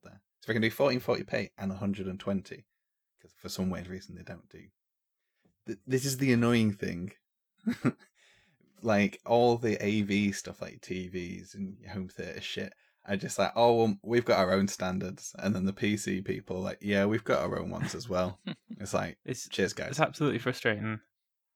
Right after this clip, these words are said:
Speaker 3: And, yeah. That's what the, the, I think,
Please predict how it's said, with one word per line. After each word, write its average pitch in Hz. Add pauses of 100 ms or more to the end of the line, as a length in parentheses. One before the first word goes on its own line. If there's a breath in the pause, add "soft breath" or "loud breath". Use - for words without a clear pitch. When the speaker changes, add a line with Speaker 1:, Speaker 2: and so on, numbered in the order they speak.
(160)
Speaker 3:
And, 127
yeah. 123 (720)
That's 156
what 165
the, 170
the, 170
I 139
think, 190